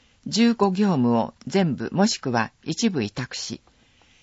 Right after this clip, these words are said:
指定管理者制度の導入状況については、十八施設で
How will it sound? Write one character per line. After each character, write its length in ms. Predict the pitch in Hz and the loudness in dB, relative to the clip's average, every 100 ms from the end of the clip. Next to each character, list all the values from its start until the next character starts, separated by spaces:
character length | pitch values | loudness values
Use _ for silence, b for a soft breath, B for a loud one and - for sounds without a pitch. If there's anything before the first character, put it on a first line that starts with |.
| b | b
指 140 | - - | -12 0
定 200 | 208 202 | 2 2
管 280 | 196 190 | 0 0
理 80 | 185 | 0
者 140 | 196 190 | -2 -2
制 240 | 202 175 | 0 2
度 140 | 131 | 4
の 140 | 120 120 | 2 2
導 240 | 180 202 | 2 4
入 200 | 202 196 | 4 2
状 180 | 196 190 | 2 0
況 240 | - 131 | 2 0
に 120 | 117 127 | 0 -2
つ 140 | 160 | -4
い 100 | 127 | -4
て 160 | 113 107 | -4 -4
は、 180 | 110 b b b b b | -6 b b b b b
十 200 | 151 202 | -4 0
八 320 | 247 214 190 190 | 0 -2 -4 -6
施 80 | |
設 320 | - 170 - 120 | -2 -2 -2 -2
で 200 | 110 | -4